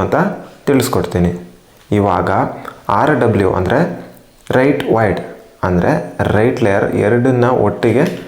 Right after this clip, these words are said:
ಮೇಲ್ಗಡೆ ಮಾಡಬೇಕು. ಆರ್ ಡಬ್ಲ್ಯೂ ಪ್ರೈಮ್ ಅಂದರೆ ರೈಟ್ ಲೇಯರ್ ವೈಡ್ ಪ್ರೈಮ್, ಅಂದರೆ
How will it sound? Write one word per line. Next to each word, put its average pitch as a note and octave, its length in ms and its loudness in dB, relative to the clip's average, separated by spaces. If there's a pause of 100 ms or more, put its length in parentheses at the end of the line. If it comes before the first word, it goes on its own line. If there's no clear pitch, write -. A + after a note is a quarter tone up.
(220)
ಮೇಲ್ಗಡೆ A#2 400 2
ಮಾಡಬೇಕು. F2 440 0 (760)
ಆರ್ A2+ 140 2 (100)
ಡಬ್ಲ್ಯೂ G2 260 2 (100)
ಪ್ರೈಮ್ C3+ 340 2
ಅಂದರೆ B2 200 2 (720)
ರೈಟ್ B2+ 300 2
ಲೇಯರ್ A2+ 240 2
ವೈಡ್ G#2 320 2
ಪ್ರೈಮ್, F#2 260 0 (680)
ಅಂದರೆ F#2+ 240 2